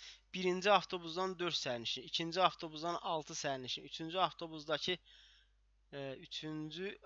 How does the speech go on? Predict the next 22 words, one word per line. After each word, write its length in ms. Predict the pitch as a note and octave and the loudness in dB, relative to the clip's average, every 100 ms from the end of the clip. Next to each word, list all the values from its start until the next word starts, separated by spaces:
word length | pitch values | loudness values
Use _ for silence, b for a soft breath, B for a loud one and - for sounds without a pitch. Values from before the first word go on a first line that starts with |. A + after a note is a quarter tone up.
| F3 | -4
avtobusdakı 600 | C#3+ - D#3 D3+ D3+ D#3 | -2 -4 -6 -4 -6 -4
sərnişinlərin 640 | - D3+ D#3 - D#3 E3 - | 0 0 2 2 2 0 -4
üçdə 300 | E3+ - D#3+ D3+ | -4 -2 0 0
biri 200 | E3 F3 | -2 -4
düşdükdən 560 | D#3 - - - D3+ C#3+ | -8 -8 -6 -4 -2 0
sonra 260 | G3 F#3 D#3 | 2 0 -2
bütün 220 | E3 G3 F3+ | -4 2 2
avtobusdakı 640 | D3+ E3 D#3 D3+ C#3+ G3 - B B B | 2 -2 -4 0 2 2 -2 B B B
sərnişinlərin 480 | F3+ D#3+ D3+ D#3+ F3 | 2 2 2 0 0
sayı 240 | - D#3 F3+ | 4 4 6
bərabər 400 | E3 D#3+ D#3 D3+ C3 | 8 8 6 4 2
oldu. 200 | B2 - - B B B E3+ | -4 -12 -16 B B B 6
Əvvəlcə 400 | E3 F3 G3+ F#3+ | 8 10 8 8
üçüncü 400 | - - E3 E3 F3 | -2 -2 -4 2 2
avtobusda 460 | C3+ - D3 D3+ F3 | 2 -2 -8 -6 -2
nə 160 | D#3+ D3+ | 0 0
qədər 420 | C#3 C3 C#3 E3 E3+ B B - | 0 0 2 2 0 B B -6
sərnişin 480 | D3+ C#3+ C3+ - E3 | 0 0 2 2 2
vardı? 280 | C#3 A#2+ B2 | -2 -4 -6
Bu 120 | E3 | -8
birinci 320 | F3+ F3+ F3 | -2 0 6
avtobus. 560 | F3 C#3 C#3 C3+ E3+ - | 6 6 0 -8 -4 -6